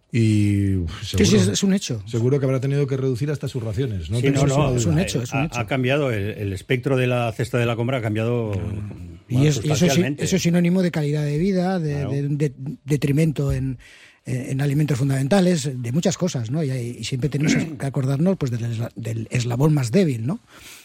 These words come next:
Speaker 2: Estas familias tienen hijos, tienen gente mayor, o sea, ahí, como dice Ceca, hay que, hay que, como dice Kepa, hay que focalizar la ayuda, ¿no? Es fundamental,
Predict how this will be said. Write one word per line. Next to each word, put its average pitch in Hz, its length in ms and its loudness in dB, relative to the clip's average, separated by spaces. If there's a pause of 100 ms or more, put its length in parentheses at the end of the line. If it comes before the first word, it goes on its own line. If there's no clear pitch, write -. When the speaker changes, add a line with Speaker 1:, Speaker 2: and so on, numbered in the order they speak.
(100)
Speaker 2:
Estas 123 200 -2
familias 147 360 4
tienen 131 280 2
hijos, 165 260 0
tienen 135 180 -2
gente 139 240 -2
mayor, 135 500 2
o 110 60 -12
sea, 110 240 -8 (560)
ahí, 156 300 2
como 147 180 0
dice 143 180 -2
Ceca, 156 200 -2
hay - 40 -4
que, - 180 0
hay 165 140 -2
que, - 140 -14 (100)
como 131 120 -6
dice 151 180 0
Kepa, 165 220 0
hay 160 80 0
que 175 100 0
focalizar 151 560 0
la 135 80 0
ayuda, 127 340 -2
¿no? 120 120 -4
Es - 440 -8
fundamental, 123 760 2